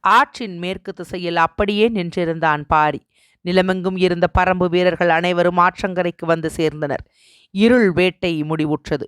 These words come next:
பகலின் பாய்ச்சலுக்காக பாரியின் உத்தரவினை எதிர்பார்த்து நின்றிருந்தனர்.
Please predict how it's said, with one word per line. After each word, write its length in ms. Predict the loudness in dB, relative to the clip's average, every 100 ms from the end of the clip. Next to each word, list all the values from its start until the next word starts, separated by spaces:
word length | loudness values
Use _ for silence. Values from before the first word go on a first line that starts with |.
| -14 _ _ _
பகலின் 500 | 0 2 2 0 -2 0
பாய்ச்சலுக்காக 760 | 0 -2 -6 -6 -2 -2 0 -2
பாரியின் 480 | 2 2 2 -2 -4
உத்தரவினை 580 | -6 -2 -2 0 -2 -4
எதிர்பார்த்து 560 | -2 0 2 0 -2
நின்றிருந்தனர். 680 | -6 -6 -4 -4 -2 -2 -4